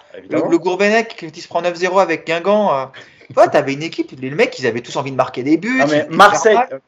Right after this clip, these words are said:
Speaker 2: euh, M-, Marseille pouvait en prendre cinq, Lyon pouvait en prendre cinq. Il y a, il y a énormément d'équipes, y compris, euh, Bordeaux. Rappelez-vous du six, c'était le,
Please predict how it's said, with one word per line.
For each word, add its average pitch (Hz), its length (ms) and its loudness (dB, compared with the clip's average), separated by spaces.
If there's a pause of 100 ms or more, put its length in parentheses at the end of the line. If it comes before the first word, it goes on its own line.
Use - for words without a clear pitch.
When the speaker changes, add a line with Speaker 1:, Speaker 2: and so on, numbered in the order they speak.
Speaker 2:
euh, 147 60 -10
M-, 151 100 -12
Marseille 165 380 2
pouvait 165 180 -6
en 139 80 -4
prendre 147 260 -4
cinq, 165 440 -6
Lyon 180 400 -2
pouvait 143 220 -6
en 143 100 -2
prendre 147 260 -6
cinq. 156 360 -6
Il - 20 -4
y 123 40 0
a, 120 140 2
il 135 60 -2
y 131 60 2
a 123 140 2
énormément 180 520 2
d'équipes, 156 300 -4
y - 20 -20
compris, 135 340 -2
euh, 120 80 4
Bordeaux. 156 560 6
Rappelez-vous 135 320 0
du 120 160 -14
six, - 400 -18
c'était - 280 -12
le, 123 240 -6